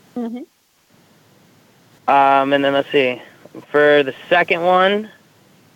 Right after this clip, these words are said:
Speaker 2: let's see here. What's my most viewed video?
Speaker 1: Ooh. Answer that. You guys know how to find me on Twitter 'cause you're currently abusing me about my political views.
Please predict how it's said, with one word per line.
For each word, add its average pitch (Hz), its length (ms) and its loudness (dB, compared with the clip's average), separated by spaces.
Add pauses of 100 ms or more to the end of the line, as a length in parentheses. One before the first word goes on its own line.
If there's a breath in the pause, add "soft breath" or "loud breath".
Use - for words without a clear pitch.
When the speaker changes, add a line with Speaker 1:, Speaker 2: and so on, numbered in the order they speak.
(380)
Speaker 2:
let's 131 180 -14 (140)
see - 180 -6
here. - 440 -2 (100)
What's 143 220 2
my 139 120 2
most 131 260 2
viewed 120 240 -4
video? - 380 -8 (800)
Speaker 1:
Ooh. 185 240 2 (580)
Answer 320 320 0
that. 330 300 2
You 240 100 -8
guys 247 260 2
know 254 140 -4
how 262 140 -4
to 233 100 -2
find 240 320 0
me 240 100 -2
on 202 200 -4
Twitter 233 360 0
'cause 220 220 -2
you're 214 240 4
currently 220 480 0
abusing 214 760 0
me 214 120 0
about 202 240 2
my 202 100 0
political 214 420 0
views. 185 300 0